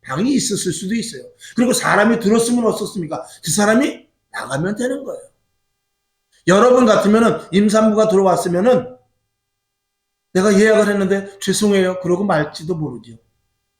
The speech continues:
여기서 방을 내줄 사람이 누가 있을까요?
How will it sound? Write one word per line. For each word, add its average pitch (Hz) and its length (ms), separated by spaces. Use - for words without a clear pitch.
여기서 170 340
방을 170 320
내줄 165 240
사람이 165 340
누가 147 200
있을까요? - 460